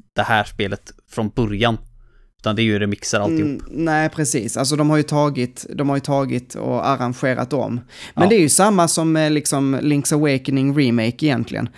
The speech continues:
Speaker 2: Eh, de
Speaker 1: Ja.
Speaker 2: har ju också bara plockat och arrangerat om.
Speaker 1: Mm.
Speaker 2: Men jag förstår vad du menar. Det är ju inte, det är ju inte Nintendo. Det är ju inte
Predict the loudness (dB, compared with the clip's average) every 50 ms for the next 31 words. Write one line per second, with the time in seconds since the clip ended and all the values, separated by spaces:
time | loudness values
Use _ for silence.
0 | -20 -20 -20 -14 _ -4 -2 0 2 2 2 2 4 2 2 0 0 -2 -2 0
1 | 0 -2 0 0 -2 -2 -2 -2 -4 -4 -4 -2 -2 -2 -2 -2 -4 -2 -2 -2
2 | -2 -2 -2 -4 -2 -2 -2 -4 -4 -4 -2 -2 -2 0 0 2 4 6 6 6
3 | 6 4 4 2 2 0 2 2 4 4 4 4 2 2 2 2 2 2 2 0
4 | 0 0 -2 -2 0 0 0 0 0 0 0 -2 -2 -2 -2 -2 -2 -4 -4 -2
5 | -2 -2 -2 -2 -4 -4 -4 -4 -4 -4 -4 -2 -2 -2 -2 -2 -2 0 0 0
6 | 0 0 0 0 -2 -4 -4 -2 -2 -2 -2 -2 -2 -4 -6